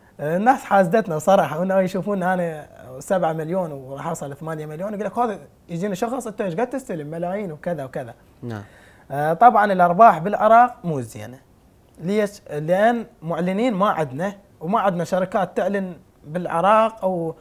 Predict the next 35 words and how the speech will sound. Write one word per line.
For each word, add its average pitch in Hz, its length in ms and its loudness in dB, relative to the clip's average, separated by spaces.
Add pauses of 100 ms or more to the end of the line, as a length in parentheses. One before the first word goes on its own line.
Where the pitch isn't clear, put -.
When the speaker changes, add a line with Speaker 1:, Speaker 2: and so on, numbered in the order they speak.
(280)
Speaker 1:
وشركة 247 500 4
يوتيوب 240 400 0
أصلًا 254 360 6
مو 247 180 4
مهتمة 262 600 2 (920)
ب-، 160 320 -8
يمكن 202 360 0
هذا 220 160 4
الموضوع، 202 400 2
آه، 165 500 -4
مو 190 160 -2
زين 180 260 0
على 165 340 -2
قناتهم، 175 640 -2 (480)
يمكن 180 220 -4
يوصلهم 220 420 2
ما 202 60 2
أعرف، 139 180 -2 (380)
بس، 196 360 4
آه، 196 140 4
شركة 226 440 4
يوتيوب 254 300 0
مو 247 160 4
مهتمة 240 400 2
بال-، 185 300 -2
بال-، 160 380 -6
باليوتيوبرز 208 800 -4 (500)
أو 202 180 6
مهتمة 208 340 0
باليوتيوب 247 460 2
اللي 202 160 0
بالعراق. 156 460 0 (760)
والسبب 262 640 6
بالفترة 208 420 4
الأخيرة، 220 580 4